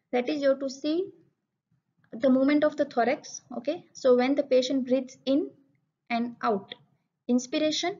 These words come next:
and expiration, there you have to count respiratory rate as one. Then again, when inspiration, expiration,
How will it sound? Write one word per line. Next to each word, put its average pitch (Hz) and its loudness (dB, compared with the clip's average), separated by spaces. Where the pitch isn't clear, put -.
and 247 -2
expiration, - -10
there 269 2
you 262 2
have 254 4
to 254 -2
count 254 -2
respiratory 247 0
rate 233 2
as 214 -4
one. 202 -6
Then 240 -2
again, 294 0
when 269 -2
inspiration, 277 -2
expiration, 269 -2